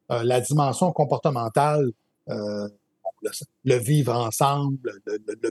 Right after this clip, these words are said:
bien-être. Le, le, euh, un de mes collègues qui s'appelle Normand Baillargeon disait qu'on serait, on serait dû pour une, une,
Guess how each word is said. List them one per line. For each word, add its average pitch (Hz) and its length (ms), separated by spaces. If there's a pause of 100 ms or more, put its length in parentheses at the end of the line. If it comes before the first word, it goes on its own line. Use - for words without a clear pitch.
bien-être. 131 720
Le, 113 120
le, 107 160 (500)
euh, 101 400 (140)
un 165 80
de 180 60
mes 165 100
collègues 156 300
qui - 40
s'appelle 143 260
Normand 135 300
Baillargeon 127 460
disait 147 280
qu'on 139 160
serait, 131 300 (260)
on 135 140
serait 151 300
dû 170 260
pour 139 220
une, 135 140 (840)
une, 143 180